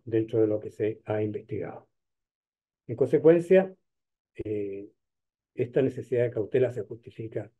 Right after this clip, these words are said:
por esos motivos, además por la gravedad de las penas asignadas a tales delitos y la circunstancia especial de que el imputado en su oportunidad cuando el tribunal decretó la prisión preventiva,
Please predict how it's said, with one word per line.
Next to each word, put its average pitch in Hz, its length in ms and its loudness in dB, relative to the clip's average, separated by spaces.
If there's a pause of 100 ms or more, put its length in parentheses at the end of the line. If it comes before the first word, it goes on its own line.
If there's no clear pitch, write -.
(440)
por 110 120 4
esos 107 200 -2
motivos, 147 540 0
además 113 400 0
por 110 120 2
la 110 60 2
gravedad 104 340 4
de 151 60 6
las 147 140 -2
penas 139 440 2
asignadas 123 540 -6 (480)
a 104 120 -4
tales 120 240 -2
delitos 127 440 -2 (800)
y 151 120 -2
la 143 100 4
circunstancia 165 640 2
especial 147 500 6
de 131 140 2
que 127 200 0
el 120 360 -4 (260)
imputado 131 680 4
en 131 100 0
su 127 160 -2
oportunidad 120 640 0
cuando 117 440 -2
el 113 180 -6
tribunal 117 480 -4
decretó 113 320 0
la 139 100 6
prisión 120 300 -4
preventiva, 120 600 0